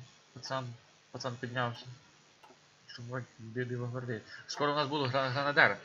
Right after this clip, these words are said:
Але, але, але я хочу подивитися з кого. Там вони будуть з цих, походу, штурмовиків. А ні. Я пам'ятаю, тут десь є гр-, гранадер. Ну ладно, вже, вже потім будемо бачити.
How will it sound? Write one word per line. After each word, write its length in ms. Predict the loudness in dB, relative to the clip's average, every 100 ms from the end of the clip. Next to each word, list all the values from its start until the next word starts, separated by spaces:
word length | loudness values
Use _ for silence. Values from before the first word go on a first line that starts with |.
| -12 -14 -6
Але, 140 | -4
але, 200 | -2 -4 -2
але 160 | 4 8
я 120 | 8
хочу 200 | 6 -4
подивитися 500 | -6 4 6 6 -4
з 80 | 4
кого. 280 | 4 4 -2 -6
Там 140 | -6
вони 160 | -4 -6
будуть 380 | -6 -4 -4
з 40 | -2
цих, 160 | -4
походу, 420 | -2 -2 0 0 0
штурмовиків. 1160 | -2 -2 -2 -8 -16 -10 -8 -6 -8 -4 -4 -4 -8 -14 -12
А 40 | -10
ні. 140 | -10 -14 -20 -20 -20 -20 _ -20 -20 _ -20 -20 -20 -20 -20 -20 -20 -20 -20 -20 -20 -20 -20 -20 _ -20 _ -8 -8 -8 -20 -20 -16
Я 60 | -4
пам'ятаю, 280 | -2 -2 -6
тут 100 | -6
десь 200 | -4 4
є 140 | 6
гр-, 440 | 6 4 0 -2 -4
гранадер. 560 | 0 0 4 2 2 -6 -20 -20 -20 -20 -20 -20 -20 -20 -20 -20 -20 -20 -20 -10 2
Ну 80 |
ладно, 260 | 4 4 0
вже, 100 | -12 -10
вже 160 | -10 -4
потім 240 | 0 0 0
будемо 180 | -6 -4
бачити. 260 | -6 -8